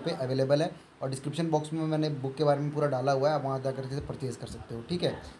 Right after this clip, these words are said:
और आप एओसी की तैयारी कर सकते हो। अगर आपको वर्दी लेनी है एओसी की और उसके अंदर में अपनी जगह बनानी है,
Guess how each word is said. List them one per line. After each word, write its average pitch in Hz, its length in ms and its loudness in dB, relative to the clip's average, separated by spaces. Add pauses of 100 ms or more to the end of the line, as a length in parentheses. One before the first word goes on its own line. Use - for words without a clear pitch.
(140)
और 135 120 4
आप 160 300 4
एओसी 147 260 2
की 160 60 0
तैयारी 139 260 2
कर 139 120 -2
सकते 135 280 -6
हो। 143 100 0
अगर 143 240 2
आपको 147 180 0
वर्दी 135 260 2
लेनी 156 280 4
है 151 160 -2
एओसी 139 300 0
की 151 180 -6
और 135 240 0
उसके 135 200 -6
अंदर 135 160 0
में 135 120 -4
अपनी 135 160 -4
जगह 127 240 0
बनानी 139 300 0
है, 156 100 -6